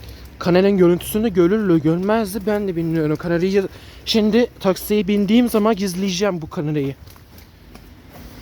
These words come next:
Ulan ne kadar ağırmış ya.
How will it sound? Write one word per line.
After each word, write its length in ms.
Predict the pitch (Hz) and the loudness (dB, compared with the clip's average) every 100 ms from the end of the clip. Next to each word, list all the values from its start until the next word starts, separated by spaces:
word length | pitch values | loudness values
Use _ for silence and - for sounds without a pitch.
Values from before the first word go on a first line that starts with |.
| - - - - - - - - - - - - | -20 -20 -20 -20 -20 -20 -20 -16 -16 -14 -16 -4
Ulan 240 | 160 160 | 0 0
ne 80 | 147 | -2
kadar 260 | 151 240 247 | 0 0 2
ağırmış 500 | 220 196 185 - - | 0 -2 -4 -6 -8
ya. 280 | 214 233 | -8 -8